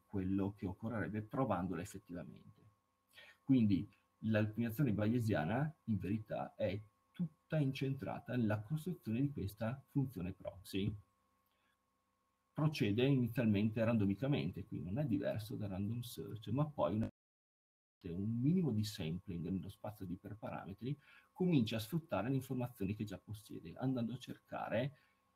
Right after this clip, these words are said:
quelle combinazioni che potrebbero maggiormente essere proficue, rivelando la struttura di questa funzione proxy che state cercando di costruire.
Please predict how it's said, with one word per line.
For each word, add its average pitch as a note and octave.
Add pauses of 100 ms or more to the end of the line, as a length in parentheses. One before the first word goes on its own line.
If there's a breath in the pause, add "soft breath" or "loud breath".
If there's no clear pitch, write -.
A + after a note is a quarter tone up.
(120)
quelle A#2
combinazioni B2
che C#3+
potrebbero G2
maggiormente A#2+
essere G#2+
proficue, G#2 (220 soft breath)
rivelando A2
la G2
struttura A2+
di A2+
questa G#2 (140)
funzione A2
proxy -
che C#3+
state C#3
cercando G2+
di F#2+ (220)
costruire. G2+